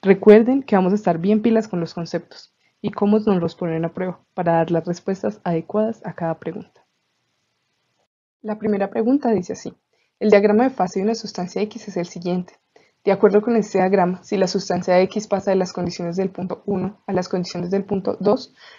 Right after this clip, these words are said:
los cambios que experimenta son". Listo, podemos observar a través del diagrama y del enunciado que nos dan un gas en el punto uno y hay unos cambios de fase que lo llevan al punto dos.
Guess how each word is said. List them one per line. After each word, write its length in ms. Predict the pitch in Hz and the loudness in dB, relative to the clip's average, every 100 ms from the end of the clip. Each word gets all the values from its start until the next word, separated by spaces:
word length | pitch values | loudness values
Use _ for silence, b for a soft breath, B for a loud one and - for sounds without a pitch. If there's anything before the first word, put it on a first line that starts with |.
| B | B
los 160 | 190 180 | -2 0
cambios 300 | 180 175 175 | 2 2 -2
que 80 | - | -6
experimenta 720 | - 175 175 190 226 220 - | -8 -4 0 0 0 -4 -10
son". 400 | - 170 202 - _ _ _ _ _ - | -6 -6 -6 -12 _ _ _ _ _ 2
Listo, 340 | 196 180 - - _ - | 4 4 -4 -20 _ 2
podemos 380 | 202 190 196 | 4 4 2
observar 420 | 247 - 170 170 170 | -2 -2 2 4 4
a 140 | 170 | 2
través 300 | 175 170 170 | 0 0 0
del 260 | 180 196 - _ _ | 0 0 -2 _ _
diagrama 640 | 202 180 175 170 175 180 _ _ b b _ _ 196 | 2 2 2 0 -2 -6 _ _ b b _ _ -2
y 280 | 180 170 - | 0 -2 -2
del 280 | 180 175 | 2 4
enunciado 680 | 175 190 208 240 214 180 196 - _ | 4 4 4 6 6 6 0 -8 _
que 120 | - 196 | 6 8
nos 220 | 185 180 | 8 4
dan 160 | 180 | 2
un 100 | 180 | 2
gas 240 | 180 214 220 | 4 2 2
en 120 | 233 | 0
el 100 | 202 | 0
punto 540 | 190 180 175 - - _ _ | -4 -6 -4 -8 -8 _ _
uno 360 | 208 214 185 180 - | 4 4 4 -2 4
y 80 | 202 | 6
hay 140 | 190 | 6
unos 260 | 190 202 - | 4 -2 -2
cambios 340 | 220 214 220 | 0 2 0
de 120 | 233 | 0
fase 340 | 226 202 196 214 | 2 0 0 -4
que 140 | 208 | -4
lo 100 | 185 | -4
llevan 320 | 175 190 208 | -2 -2 0
al 120 | 185 180 | -2 -4
punto 380 | 185 175 - - | -10 -12 -14 -12
dos. 440 | 170 - - - | -6 -6 -6 -18